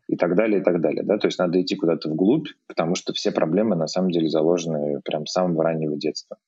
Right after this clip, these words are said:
С другой стороны, если мы говорим про то, что вот нам нужно ввести в детских садах или в школах обучение, а, тому, как устроено наше тело, как оно работает, и чтобы учителя могли отвечать на вопросы детей, которые их интересуют.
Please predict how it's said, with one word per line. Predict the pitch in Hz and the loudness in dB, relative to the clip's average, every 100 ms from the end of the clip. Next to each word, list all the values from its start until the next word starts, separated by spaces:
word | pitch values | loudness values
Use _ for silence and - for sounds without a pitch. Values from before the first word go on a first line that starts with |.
| _ | _
С | |
другой | - 90 131 | -2 2 2
стороны, | - - 104 95 85 - | 2 0 2 0 -2 -2
если | 107 117 98 | -4 -2 0
мы | 95 | 2
говорим | 90 95 87 82 | 2 2 2 0
про | - | -2
то, | 90 - | 0 -2
что | - 80 | 0 -2
вот | 85 | 0
нам | 87 87 | 0 0
нужно | 87 87 | 0 -2
ввести | 80 87 - 113 | -2 -2 -2 -2
в | 90 78 | -2 -2
детских | 87 87 90 | -2 -2 -6
садах | - 82 104 - | -2 0 0 0
или | 82 | -2
в | 78 | -2
школах | - 110 104 87 | 0 0 2 0
обучение, | 82 87 - 92 82 73 73 _ - | -2 -2 -2 -2 -2 -8 -12 _ -6
а, | 78 78 78 - | -2 0 -2 -2
тому, | 85 85 110 143 143 | -2 2 2 2 -2
как | - 107 | -2 0
устроено | 85 - 87 92 82 | -2 -2 0 2 0
наше | 82 - 85 | -2 -4 -8
тело, | - 73 67 - | -6 -4 -4 -4
как | 87 - | -4 -4
оно | 76 | -4
работает, | 76 80 120 165 95 - | -2 2 0 0 -4 -4
и | - 78 | -6 -6
чтобы | - 85 87 78 - - - | -4 0 2 2 -2 -6 -4
учителя | 95 - 95 95 | -4 -2 -2 0
могли | 107 78 90 | 0 2 0
отвечать | 85 104 92 87 | 0 -2 -4 -2
на | |
вопросы | 80 80 87 - 82 | -2 0 0 -2 -2
детей, | 95 - 78 | -4 -2 -4
которые | 71 - - 76 | -4 -4 -4 -6
их | - | -8
интересуют. | 76 78 80 - 73 | -8 -4 -4 -4 -8